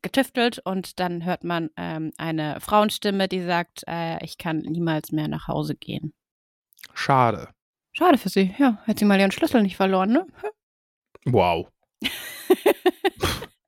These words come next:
Speaker 2: Ist das jetzt hier das Gag-Niveau, ja? Oh, einen Schlüssel verloren.
Speaker 1: Hast du jetzt was anderes erwartet heute?
Speaker 2: <laughs> Na, ehrlich nicht, nee.
Speaker 1: Siehste? So.
Speaker 2: Jedenfalls
Speaker 1: Danke.
Speaker 2: sind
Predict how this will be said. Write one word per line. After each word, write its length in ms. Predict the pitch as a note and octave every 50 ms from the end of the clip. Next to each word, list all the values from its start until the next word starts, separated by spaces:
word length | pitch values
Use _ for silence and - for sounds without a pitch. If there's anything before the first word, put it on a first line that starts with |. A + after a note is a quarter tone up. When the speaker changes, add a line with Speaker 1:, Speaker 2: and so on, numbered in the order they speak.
| _ _ _
Speaker 2:
Ist 160 | - - -
das 120 | E3 D#3+
jetzt 160 | F3+ E3+ - -
hier 80 | E3
das 140 | D3 C3+ B2+
Gag-Niveau, 580 | C3+ C#3+ C#3+ C#3+ C#3 C3 B2+ A#2 A2+ G#2+ G#2 A2+
ja? 220 | A#2 A#2+ A#2+ - _ _ _ -
Oh, 140 | A2+ A2+ A#2+
einen 240 | B2 D3+ E3 D3+ -
Schlüssel 360 | - - A3+ B3+ - G#3 -
verloren. 540 | - - B2+ A2 G#2+ G2+ G2+ G2 F#2+ G2 - _ _ _ _ _ _ _ _ _ _ _ _ _ _ _ _ _ _ _ _ - - - _ _ _ _ _ _ _
Speaker 1:
Hast 140 | - B3+ B3
du 60 | C4
jetzt 80 | B3+ B3+
was 100 | B3 -
anderes 280 | - A#3 A#3 A3+ G#3
erwartet 420 | G#3 G3+ F#3 F#3+ F#3 - F3 E3 -
heute? 360 | F3 E3 E3 - F3 F#3+ A#3
Speaker 2:
<laughs> 60 | C#3+
Na, 280 | A#2 B2 A#2+ A#2 A#2+ A2+
ehrlich 360 | - A2 A2+ A2+ A#2+ A2+ -
nicht, 240 | D#3+ D3 - - -
nee. 320 | D3 C3+ - D3 D3+ C#3 C4 B3 - _ _ -
Speaker 1:
Siehste? 360 | - F#3 F#3 - - A3+ C4 G4+ G#4 - - - _ _ - - - - _
So. 200 | - B3 G#3 A3+ - _ _ _ _ _ _ _ -
Speaker 2:
Jedenfalls 300 | C3+ C#3 D3 D#3+ E3 D#3+
Speaker 1:
Danke. 180 | E3+ F3+ F3 -
Speaker 2:
sind 160 | - E3+